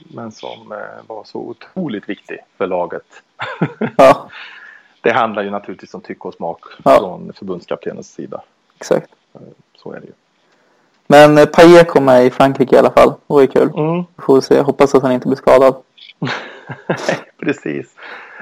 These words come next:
Speaker 1: Nej, men det hade ju varit fruktansvärt naturligtvis om han inte hade kommit med. Det, det hade ju, alltså, eh, jag menar, så, i det fallet då så är det ju tvärtom. Som Western-supporter vill jag att han ska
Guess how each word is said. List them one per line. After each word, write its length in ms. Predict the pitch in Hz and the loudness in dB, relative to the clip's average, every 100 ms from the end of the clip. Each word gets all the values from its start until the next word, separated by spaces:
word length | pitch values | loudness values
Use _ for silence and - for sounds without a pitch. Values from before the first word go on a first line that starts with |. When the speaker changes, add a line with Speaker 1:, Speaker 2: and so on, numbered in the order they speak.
| - | -4
Speaker 1:
Nej, 200 | 113 110 | -2 -2
men 100 | 113 | 0
det 100 | 110 | 0
hade 160 | 101 | -2
ju 60 | 101 | -4
varit 500 | 98 98 95 _ _ _ _ _ _ _ - | -6 -6 -10 _ _ _ _ _ _ _ -16
fruktansvärt 680 | - - - 87 - - | -14 -10 -10 -10 -10 -10
naturligtvis 480 | - - - - - | -12 -16 -16 -16 -18
om 80 | - | -14
han 200 | 90 87 | -14 -14
inte 560 | 87 - - - - - - | -16 -16 -16 -14 -18 -18 -18
hade 180 | - | -18
kommit 320 | - - _ - | -18 -20 _ -20
med. 160 | 95 - _ _ _ - | -20 -20 _ _ _ -16
Det, 380 | 113 95 85 - 104 _ _ _ _ _ _ _ _ _ _ _ _ _ | -14 -14 -16 -20 _ _ _ _ _ _ _ _ _ _ _ _ _ _
det 120 | - | -18
hade 200 | 110 95 | -14 -12
ju, 120 | 90 90 _ - 104 | -14 -16 _ -20 -18
alltså, 500 | 104 107 95 90 90 _ _ _ _ _ _ _ _ _ _ _ _ _ _ | -16 -12 -12 -12 -18 _ _ _ _ _ _ _ _ _ _ _ _ _ _
eh, 60 | 214 196 _ _ _ _ _ _ _ _ _ _ - | -20 -20 _ _ _ _ _ _ _ _ _ _ -14
jag 100 | 104 | -12
menar, 220 | 101 101 | -10 -10
så, 340 | - 113 - | -6 -6 -6
i 160 | 117 113 | -8 -6
det 140 | 110 | -6
fallet 280 | 113 107 101 | -4 -4 -6
då 80 | 98 | -10
så 140 | - | -10
är 40 | 95 | -12
det 60 | |
ju 60 | 95 | -10
tvärtom. 360 | - 90 95 95 | -12 -12 -14 -12
Som 260 | 107 104 | -10 -8
Western-supporter 760 | 104 101 92 87 _ - 90 - | -8 -10 -14 -16 _ -18 -18 -16
vill 220 | 87 87 | -16 -12
jag 100 | 87 | -14
att 120 | - | -14
han 120 | 90 | -18
ska 180 | - - | -20 -20